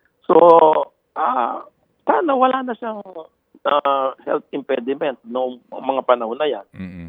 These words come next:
Speaker 1: Eh, it's, it's future, it's uncertain, no? Pero, ah, bilang abogado, siyempre, we are always
Speaker 2: Yes.
Speaker 1: within the legal process. Ah,
Speaker 2: Opo.
Speaker 1: ako, advocate natin, legal process, due process.
Speaker 2: Mm-mm.
Speaker 1: Yan lagi pinag-, ah,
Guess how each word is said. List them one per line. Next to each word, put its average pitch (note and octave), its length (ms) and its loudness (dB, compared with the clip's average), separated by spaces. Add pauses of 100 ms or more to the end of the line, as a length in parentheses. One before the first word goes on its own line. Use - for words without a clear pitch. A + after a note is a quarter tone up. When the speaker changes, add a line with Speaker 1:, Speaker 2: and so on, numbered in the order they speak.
Speaker 1:
Eh, C3+ 320 -2
it's, - 140 -20 (180)
it's - 140 -12 (100)
future, C3+ 400 2
it's A2 160 -2
uncertain, G#2 640 -6
no? F#2+ 160 -12 (640)
Pero, A3 480 0
ah, - 320 -8 (160)
bilang F3+ 480 0
abogado, C#3 480 0
siyempre, B2 400 -10
we C3 80 -10
are B2+ 320 -6
always A#2 400 -6 (480)
Speaker 2:
Yes. F2+ 400 -12
Speaker 1:
within C3+ 320 -2
the B2 160 2
legal A2 320 -2
process. - 480 -6 (160)
Ah, - 160 0
Speaker 2:
Opo. C#3 200 0
Speaker 1:
ako, - 40 2
advocate A#2 560 -2
natin, G#2+ 400 -14
legal C3+ 320 -4
process, F#2+ 480 -6
due C#4 240 0
process. G#2+ 480 -4 (160)
Speaker 2:
Mm-mm. E2 320 -12
Speaker 1:
Yan A3 160 -2
lagi F#3+ 320 2
pinag-, C#3 400 -12
ah, A#2 400 -12